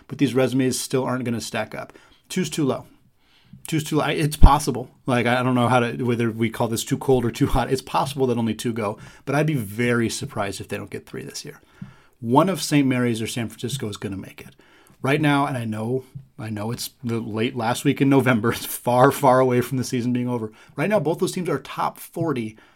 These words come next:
per KenPom. Both those teams are receiving votes for the A P top twenty-five. For them to fall from, from now all the way until completely not making the N C double A tournament, for both teams to make that fall would be pretty disastrous. Again, it could happen.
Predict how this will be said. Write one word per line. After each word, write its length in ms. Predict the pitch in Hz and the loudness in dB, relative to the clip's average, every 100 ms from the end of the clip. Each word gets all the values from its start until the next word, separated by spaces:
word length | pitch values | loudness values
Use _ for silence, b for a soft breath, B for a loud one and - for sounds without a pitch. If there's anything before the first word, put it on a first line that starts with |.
| b - | b -4
per 140 | 139 | -4
KenPom. 540 | 139 135 123 - - - _ _ _ _ _ _ _ - | -2 -4 -4 -10 -14 -18 _ _ _ _ _ _ _ -4
Both 200 | 143 147 | -4 0
those 160 | 170 | -2
teams 180 | 156 156 | -2 2
are 60 | 139 | 2
receiving 480 | 127 - 160 156 | 2 0 0 0
votes 200 | 127 135 | 2 0
for 120 | 135 131 | 0 -4
the 120 | 135 | -2
A 80 | 123 | -6
P 180 | - | -6
top 220 | 139 135 - | -6 -6 -6
twenty-five. 500 | 127 113 - 120 - B 135 B | -8 -8 -8 -12 -14 B -20 B
For 120 | _ 139 | _ -2
them 140 | 165 | 0
to 60 | 185 | -2
fall 380 | - 151 143 | 0 0 0
from, 360 | 160 147 127 113 | -2 -2 -2 -4
from 260 | - 139 123 | -8 -2 0
now 280 | 120 120 143 | 0 -2 -4
all 260 | 131 127 | -2 0
the 60 | 135 | 0
way 160 | 143 | 0
until 480 | 139 123 139 120 - - | 0 0 -2 -2 -6 -8
completely 500 | 123 - 131 143 131 | -8 -4 -4 -2 -2
not 260 | 113 120 | -2 -4
making 280 | 127 117 127 | -6 -4 -4
the 80 | 117 | -2
N 100 | 113 | -2
C 120 | 127 | -4
double 180 | 120 123 | -4 -4
A 40 | |
tournament, 420 | 117 120 127 160 - B B - | -6 -4 -2 -4 -10 B B -6
for 140 | 127 | -6
both 480 | 98 - 120 165 131 | -6 -4 -2 0 -2
teams 320 | - 190 165 | -4 -6 -6
to 100 | - | -8
make 220 | 180 160 | -8 -6
that 180 | 196 196 | -6 -6
fall 400 | - 185 185 202 B B B B _ | -6 -4 -4 -6 B B B B _
would 200 | 135 135 | -2 2
be 120 | 147 | 2
pretty 320 | 147 147 139 | 2 0 0
disastrous. 720 | 123 107 95 - - - - - _ _ _ | -2 -4 -6 -8 -12 -14 -16 -18 _ _ _
Again, 420 | 214 220 165 143 - | -6 -4 -2 -4 -4
it 160 | 196 | -6
could 220 | - 196 - | 2 0 0
happen. 580 | - - 135 113 143 | -8 -10 -8 -6 -8